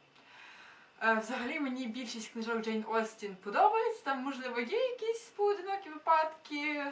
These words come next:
що не зайшло, але, але Джейн Остін і «Гордість і упередження» — це просто супер, супер клас. Далі Гу-, е, Густав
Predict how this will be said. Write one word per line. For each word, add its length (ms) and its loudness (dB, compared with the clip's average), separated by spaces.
що 200 -8
не 120 -4
зайшло, 520 -2
але, 400 4
але 260 -2
Джейн 260 -6
Остін 500 -2
і 140 -8
«Гордість 440 -6
і 40 -12
упередження» — 720 -4
це 100 -6
просто 600 -6
супер, 360 -12
супер 320 -12
клас. 180 -6
Далі 580 4
Гу-, 480 -10
е, 80 -6
Густав 420 -8